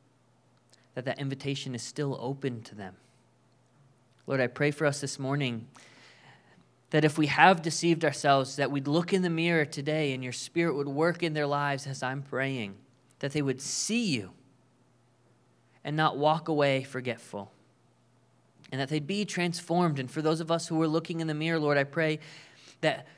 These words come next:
for those of us who have seen you and who know you, that we wouldn't forget either. But that every day when we see people around us, we would see you and what you call us to.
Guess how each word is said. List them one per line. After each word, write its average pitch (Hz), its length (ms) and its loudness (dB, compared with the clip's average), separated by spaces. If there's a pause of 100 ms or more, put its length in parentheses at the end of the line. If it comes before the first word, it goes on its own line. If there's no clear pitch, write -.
(160)
for 160 140 -2
those 156 180 4
of 160 60 0
us 156 140 2
who 151 100 0
have 175 400 2
seen 160 280 -2
you 135 140 0
and 123 100 -4
who 143 120 0
know 143 220 4
you, 180 180 4
that 135 160 0
we 143 100 -2
wouldn't 170 360 0
forget 170 400 2
either. 170 520 4 (2250)
But 175 120 0
that 165 120 6
every 190 340 6
day 185 300 6
when 165 160 6
we 151 60 2
see 196 260 -2
people 180 400 -2
around 160 400 4
us, 143 180 -2
we 156 100 4
would 143 200 -2
see - 640 -4
you 151 320 4
and 131 120 -4
what 135 100 -4
you 151 120 -4
call 147 380 2
us 151 180 -4
to. 104 340 -6